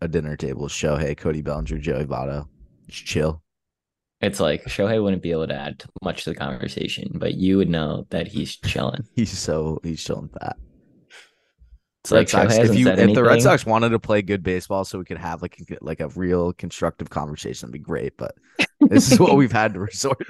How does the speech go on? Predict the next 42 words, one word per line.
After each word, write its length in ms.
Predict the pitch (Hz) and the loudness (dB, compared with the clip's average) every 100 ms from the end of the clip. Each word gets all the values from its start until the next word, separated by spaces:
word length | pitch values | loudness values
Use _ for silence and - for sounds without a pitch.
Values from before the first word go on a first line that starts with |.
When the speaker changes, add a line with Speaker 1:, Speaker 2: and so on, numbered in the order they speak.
| - | -8
Speaker 1:
to. 120 | - - 415 - 381 - - | -8 -2 -2 2 0 0 -14
<laughs> 580 | - - - - - - | -10 -10 -10 -12 -8 2
Speaker 2:
What's, 260 | 123 131 | 4 6
like, 260 | 180 190 185 | 6 4 4
the 80 | 165 | 2
chillest 420 | - - 110 107 | 2 4 4 4
lineup 440 | - 98 101 95 98 | 2 0 2 0 -2
we 120 | 95 | -4
can 160 | - 82 | -4 -4
make? 420 | 82 87 - _ _ _ _ _ _ - | -4 -4 -8 _ _ _ _ _ _ -4
Speaker 1:
Oh, 260 | - 135 | -2 -2
dude, 400 | 127 101 135 113 | -4 0 0 2
let's 260 | 110 117 - | 0 -2 -2
do 160 | 131 | 0
our, 220 | 117 113 - - | 2 2 -2 -4
<laughs> 140 | - | -2
let's 200 | 147 - | -4 -2
do 120 | 147 | -2
our 120 | 127 - | -2 -2
all 280 | 98 113 | -2 -2
M 160 | 104 117 | -2 -4
L 80 | 113 | -6
B 160 | 104 | -8
chill 380 | 92 - 107 98 | -8 -6 -4 -2
lineup. 340 | 92 85 87 80 _ - - - _ | -4 -6 -8 -10 _ 0 0 -2 _
Speaker 2:
<laughs> 580 | 294 - 214 - 175 147 - - - _ - - - | -4 0 -2 0 -4 -4 -6 -8 -12 _ -20 -20 -6
All 240 | 82 110 | 0 2
M 140 | 113 117 | 2 2
L 100 | 113 | 0
B 160 | 113 | 0
chillers. 720 | 101 - - 101 107 101 104 - | -4 -6 -2 0 2 0 -2 -2
Speaker 1:
All 100 | 117 | 0
right, 220 | 104 85 - - | 0 -2 -6 -6
wait. 260 | 104 90 - - - | -4 -4 -6 -10 -4
Who, 100 | 120 - | -2 0
who 140 | 123 | 0
are 40 | 147 | 2
we 120 | 151 | 2
putting 280 | 139 131 117 | 0 -4 -4
at 120 | 98 | -6
catcher? 480 | - 92 - 78 73 - - _ - - - - - - - - - - - | -8 -8 -6 -10 -10 -16 -20 _ 0 2 2 -2 -2 0 0 -4 -6 -6 -6
Speaker 2:
Catcher. 560 | - - - - - | -6 -10 -10 -10 -10